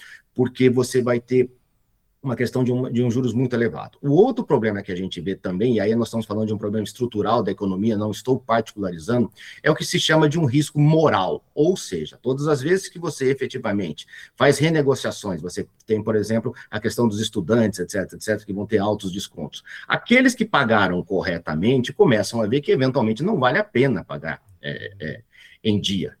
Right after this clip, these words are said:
E efetivamente você vai ter um problema estrutural no futuro de um maior endividamento, inclusive por parte daqueles que efetivamente, num primeiro momento, não tinham esse comportamento. Então,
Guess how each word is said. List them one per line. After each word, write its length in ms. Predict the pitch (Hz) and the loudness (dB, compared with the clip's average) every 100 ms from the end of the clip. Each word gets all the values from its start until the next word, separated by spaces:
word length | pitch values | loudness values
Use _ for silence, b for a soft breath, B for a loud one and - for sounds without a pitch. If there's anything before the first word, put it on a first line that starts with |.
| _ | _
E 160 | 175 117 | 4 4
efetivamente 640 | 107 117 107 113 123 139 | 4 0 0 0 0 -2
você 200 | 139 147 | -4 -2
vai 180 | 139 156 | 0 0
ter 100 | - | 0
um 80 | 131 | -2
problema 340 | 123 120 135 | -2 -2 0
estrutural 760 | 131 - 185 214 160 117 107 98 | -2 -4 -6 0 4 4 4 0
no 120 | 98 | -4
futuro 500 | - 95 - 180 107 b b | -6 -10 -4 -2 -2 b b
de 140 | 131 202 | 0 4
um 40 | |
maior 280 | 202 143 127 | 6 4 4
endividamento, 880 | 127 117 120 127 120 147 185 180 170 | 0 -2 -4 -2 -2 -2 -2 -2 -4
inclusive 480 | 190 170 190 220 - _ - | -2 -2 0 -2 -8 _ -2
por 120 | 208 | 0
parte 260 | 143 135 | 2 0
daqueles 380 | 147 160 180 196 | -4 -4 -4 -4
que 80 | - | -4
efetivamente, 560 | 220 190 170 160 160 151 | -4 -2 -2 -2 -4 -4
num 100 | 151 | -4
primeiro 260 | 139 147 | -2 0
momento, 380 | 143 139 175 180 B B | 2 2 0 -2 B B
não 180 | 165 185 | 2 2
tinham 380 | 185 165 180 156 | 2 0 0 2
esse 160 | 147 - | -2 -2
comportamento. 840 | 143 143 127 123 107 82 65 - | -4 -2 -4 -4 -6 -6 -10 -16
Então, 280 | 82 170 190 | -4 -2 -2